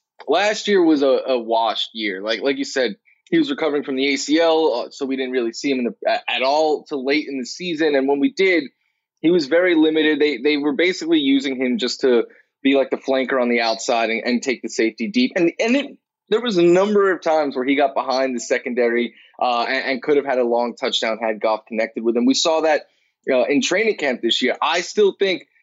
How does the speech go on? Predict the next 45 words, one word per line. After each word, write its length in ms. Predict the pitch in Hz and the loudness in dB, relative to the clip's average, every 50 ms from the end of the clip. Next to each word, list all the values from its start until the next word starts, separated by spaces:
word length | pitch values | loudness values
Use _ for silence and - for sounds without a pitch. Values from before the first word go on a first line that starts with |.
| _ - | _ -2
Jameson 440 | - 170 175 165 151 - 156 143 | 0 0 0 0 -2 -4 -4 -2
Williams 420 | 139 147 156 151 147 139 127 113 - | 0 2 2 4 4 2 2 0 -4
has 340 | - 139 143 143 127 117 - - | -2 -2 0 0 -2 -4 -8 -14
very 500 | 110 120 127 127 135 156 165 165 156 147 | -16 -16 -6 -2 0 2 2 2 2 2
high 260 | 139 143 135 131 127 | 2 2 2 2 2
upside, 580 | 131 135 - - - 135 117 113 110 104 104 - | 2 0 0 -2 -2 0 2 2 0 -2 -2 0
but 320 | 175 180 160 143 - - _ _ _ _ _ _ _ | 0 2 2 0 -2 -4 _ _ _ _ _ _ _
he 220 | - 196 208 208 | 0 0 2 2
needs 340 | 196 208 220 220 190 151 139 | 4 2 2 0 0 -2 -2
the 100 | 139 165 | 0 0
reps. 480 | 139 139 165 175 156 - - - - - - | 2 2 2 2 0 -2 -6 -12 -8 -4 -4
And, 400 | 143 147 139 135 131 123 117 - - | -2 0 0 0 0 -2 -4 -4 -4
and 260 | 127 131 127 120 120 | -4 -4 -2 -2 0
that, 160 | 143 160 170 - - 139 123 _ _ | 0 0 -2 -4 -6 -10 -20 _ _
I 240 | 135 147 160 175 185 | -4 -2 -2 0 -2
thought 320 | 185 - 190 175 170 160 147 | -2 0 0 0 0 0 -2
him 160 | 160 160 143 | -6 -6 -2
getting 280 | 147 151 139 135 127 | 0 0 0 0 -2
game 280 | 120 139 143 143 147 139 | 0 0 0 0 0 0
reps, 280 | 147 147 143 - - - _ _ _ _ - | 0 0 0 -2 -6 -14 _ _ _ _ -4
like, 220 | 151 151 147 - _ _ _ _ _ _ _ - - - | -2 -2 -2 -4 _ _ _ _ _ _ _ -20 -10 -4
week 260 | 151 185 240 - - | -2 0 0 0 0
one, 300 | 165 175 185 185 175 160 | 2 2 4 4 2 2
everyone 280 | 156 156 165 165 165 170 | 0 0 0 0 0 0
was 140 | 170 165 | -2 -4
like, 100 | 160 135 | -8 -8
"Jameson 480 | 120 - - 165 190 196 - - 175 165 | -8 -4 -2 0 0 0 0 -2 -4 -2
Williams 380 | 165 196 214 202 180 165 131 131 | 2 2 2 2 2 0 -4 -6
is 100 | 123 - | -8 -4
still 240 | - 180 175 170 | -2 0 2 2
out 220 | 175 190 202 202 - | 4 2 0 0 2
there, 180 | 160 143 135 139 | 2 4 4 4
even 180 | 143 143 156 | 2 2 2
though 100 | 160 160 | 0 0
the 80 | 156 156 | 0 0
starters 420 | - - - 180 196 185 180 156 | -2 0 0 2 2 2 0 0
got 240 | - - 151 131 - | 0 0 0 -2 -2
pulled." 240 | - 151 147 147 131 | -2 0 0 0 0
And 80 | 135 143 | 0 -2
I'm 120 | 156 170 | 0 0
like, 160 | 180 170 - - | 0 0 0 0
"Yeah, 180 | 190 233 220 - - _ _ | -2 -2 -2 -4 -8 _ _
he 140 | - 233 240 | 0 0 0
should 360 | - - 180 214 269 240 - | 0 0 0 0 0 -2 -2
be." 240 | - - - - | -2 -4 -4 -4